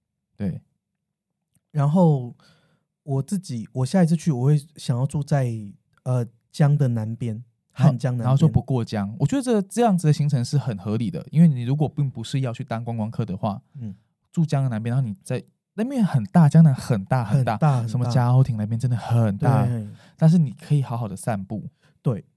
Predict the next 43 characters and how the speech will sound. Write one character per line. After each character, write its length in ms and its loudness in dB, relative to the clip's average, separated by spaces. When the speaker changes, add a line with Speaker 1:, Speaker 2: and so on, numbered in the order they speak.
Speaker 2:
我 120 -2
就 160 2
我 120 0
下 300 0
一 40 2
次 140 4
真 160 2
的 120 4
就 100 -2
是 140 -4
只 120 -10
想 160 -2
要 100 2
首 240 -4
尔 140 -6
散 260 -6
策。 300 -14
Speaker 1:
是。 300 -12
Speaker 2:
对， 240 -12
然 160 0
后 360 2
这 100 -4
次 80 2
去 160 0
第 160 0
一 40 0
天 180 2
就 80 0
是 60 -4
明 260 -6
洞， 240 -4
然 100 -6
后 400 -2
逛 220 -2
一 20 -4
下 180 -4
那 120 -4
个 60 -6
明 180 -10
洞 160 -6
那 80 -6
条 220 -10
街， 260 -10